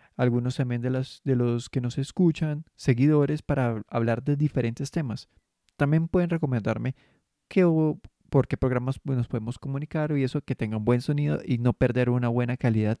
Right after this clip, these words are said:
para el podcast. Recuerden que nos pueden seguir en redes sociales como Twitter,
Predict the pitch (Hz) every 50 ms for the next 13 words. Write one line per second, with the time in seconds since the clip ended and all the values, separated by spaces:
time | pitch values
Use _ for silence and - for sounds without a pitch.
0 | _ _ - 151 151 151 160 170 - _ _ _ _ _ _ _ _ _ - 190
1 | 139 127 120 - - _ 113 107 - - - - - - - - - - _ _
2 | _ _ _ _ _ _ _ _ _ _ _ _ _ _ _ _ _ - - 135
3 | 123 - 156 156 175 180 - - 165 143 123 - - - 120 120 120 123 127 -
4 | 139 123 117 113 117 120 120 - 127 123 127 - - - - 165 156 151 160 -
5 | - 139 127 - - - _ _ _ _ _ _ - 147 135 117 110 113 -